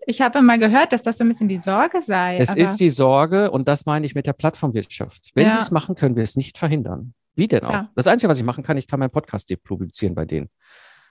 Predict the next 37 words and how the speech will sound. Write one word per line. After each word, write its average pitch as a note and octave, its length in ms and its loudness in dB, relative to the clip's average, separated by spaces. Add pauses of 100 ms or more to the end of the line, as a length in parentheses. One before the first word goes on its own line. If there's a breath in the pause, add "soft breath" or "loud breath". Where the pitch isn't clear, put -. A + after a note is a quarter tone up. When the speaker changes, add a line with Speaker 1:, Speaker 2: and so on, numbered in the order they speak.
(540 soft breath)
Speaker 2:
Ja, A2 240 2
Speaker 1:
Mhm. F#2 40 -2
Speaker 2:
dann F#2+ 120 -4
hätte G#2+ 120 -2
ich - 40 -6
ihn - 80 -6
auch F2+ 120 -2
gar G#2 120 -2
nicht G2 120 -10
hinbringen E2+ 360 -8
müssen. - 260 -14 (120)
Weißt F2+ 180 -8
du, G#2+ 60 -10
so G2 160 -4
deswegen, G#2 480 -4 (400 loud breath)
und A2 180 -4
das B2+ 140 0
ist C3 100 0
halt C3 160 0
schwierig, C#3 380 -2
wenn B2 180 0
du B2 340 -2 (300)
abhängig A2+ 460 -2
bist - 180 -14
von G#2 120 -12
der F#2+ 60 -8
Pa-, - 180 -12
Speaker 1:
Ja. - 40 -12 (100)
Speaker 2:
Plattform. G2 460 -6 (120)
Ja, G#2+ 200 -4
also A2+ 300 -2 (180)
Speaker 1:
Das - 120 -6
Speaker 2:
ich - 120 -8
habe A#2+ 80 0
Speaker 1:
stimmt. G#2+ 120 -8
Speaker 2:
kein C#3+ 200 0
Problem, C3 460 0